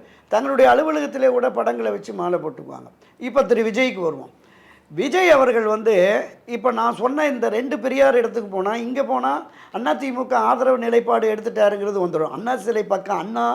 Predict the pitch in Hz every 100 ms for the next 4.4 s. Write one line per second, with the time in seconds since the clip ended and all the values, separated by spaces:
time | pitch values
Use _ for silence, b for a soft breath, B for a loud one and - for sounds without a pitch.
0 | - B B 180 226 294 277 262 240 214
1 | 180 208 196 185 180 - 185 226 - B
2 | B B 165 233 240 214 196 233 294 285
3 | 262 254 240 220 240 277 277 240 240 233
4 | 240 214 202 170